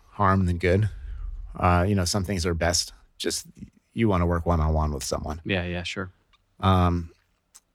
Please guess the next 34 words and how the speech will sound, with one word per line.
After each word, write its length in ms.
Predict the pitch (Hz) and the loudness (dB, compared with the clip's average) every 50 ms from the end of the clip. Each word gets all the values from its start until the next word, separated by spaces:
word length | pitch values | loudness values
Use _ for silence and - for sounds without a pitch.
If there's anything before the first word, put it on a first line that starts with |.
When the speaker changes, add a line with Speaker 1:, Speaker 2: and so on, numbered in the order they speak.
| _ _ _ _ _ _ _ _ _ _ _ _ _ _ _ | _ _ _ _ _ _ _ _ _ _ _ _ _ _ _
Speaker 1:
but 400 | - 110 104 101 101 101 95 _ _ _ _ _ | 4 6 6 6 6 4 0 _ _ _ _ _
so 200 | - - 139 139 | 2 6 6 6
I 100 | 147 156 | 6 6
just 220 | 175 170 - - | 4 0 0 2
took 180 | - 180 180 - | 0 -2 2 4
my, 220 | 160 147 139 135 | 4 4 4 4
my 340 | - - - 127 123 123 127 127 - - | 0 2 2 4 4 4 2 0 0 0
YouTube 340 | 139 151 151 - 82 73 | -2 0 0 -2 -4 -4
series 460 | - - - 143 147 151 160 151 127 107 | -4 -2 0 2 2 2 2 2 0 0
and 80 | 98 | 0
just, 280 | 98 110 104 - - - | 0 0 -2 -2 -2 2
uh, 220 | 101 104 101 101 - _ - - - - - - _ _ _ _ _ | 2 2 2 2 -2 _ -20 -20 -20 -20 -20 -20 _ _ _ _ _
you 80 | - - | -6 -2
know, 140 | 101 98 95 | 0 0 0
started, 480 | 95 - - 117 117 113 117 117 107 | 0 2 2 2 4 4 4 4 4
uh, 260 | 107 104 104 101 101 98 | 4 6 6 6 4 4
trying 200 | - 135 135 131 | 2 0 2 2
to 60 | 120 | 2
grow. 360 | 101 90 101 104 117 123 131 | 6 8 8 10 10 10 10
And 140 | 123 107 95 | 8 6 4
I 100 | 87 87 107 | 4 2 4
really 460 | 107 120 123 117 117 104 95 92 85 - - - | 6 6 6 6 6 4 4 0 -4 -8 -6 -2
kinda 220 | 110 110 98 90 | 0 2 2 4
dove 320 | 82 95 98 98 95 87 | 4 6 6 6 6 8
in 360 | 92 92 90 90 90 90 87 82 _ 233 123 95 | 8 8 8 8 8 6 6 4 _ -6 -8 -4
deep 300 | 87 92 90 90 87 - | -2 0 0 0 0 0
as 120 | 80 - | -2 -2
far 280 | - - 92 85 80 80 | 0 2 4 4 4 4
as 180 | 78 80 - - - _ _ _ _ _ _ _ _ _ _ _ _ - | 2 2 -2 -8 -12 _ _ _ _ _ _ _ _ _ _ _ _ -2
learning 460 | 98 92 98 95 90 90 90 90 87 | 2 4 6 6 8 6 6 6 6
YouTube. 520 | 85 85 85 82 - 87 85 85 87 85 76 | 4 4 2 0 0 0 2 2 0 0 -2
And, 160 | 76 73 - _ _ _ - - - - _ _ _ _ _ | -6 -10 -12 _ _ _ -20 -20 -20 -20 _ _ _ _ _
and, 300 | - 85 82 80 80 80 | -2 0 2 2 2 2
uh, 360 | 82 80 78 82 80 80 90 | 2 2 4 2 2 0 -2